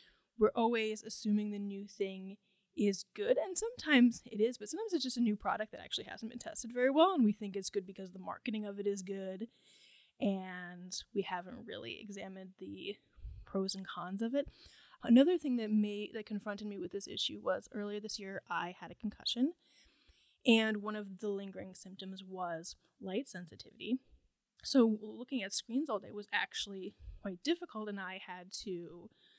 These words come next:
um, ration my screen use to not get a headache. So I only use it for really important things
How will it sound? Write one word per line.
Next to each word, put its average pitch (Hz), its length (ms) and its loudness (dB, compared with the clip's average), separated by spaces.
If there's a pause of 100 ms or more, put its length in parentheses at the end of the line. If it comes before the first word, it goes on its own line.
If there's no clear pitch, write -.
(480)
um, 196 480 -2
ration 190 500 -4
my - 140 -20
screen 254 600 2
use 214 260 -14 (420)
to 208 140 -2
not 185 300 0 (500)
get 208 120 -4
a - 200 -6
headache. 220 460 -4 (460)
So - 180 0
I 214 60 2
only 220 280 -4
use 202 240 -4
it 196 160 -10
for 208 120 -14
really 190 200 -12
important 190 440 -12
things 180 460 -12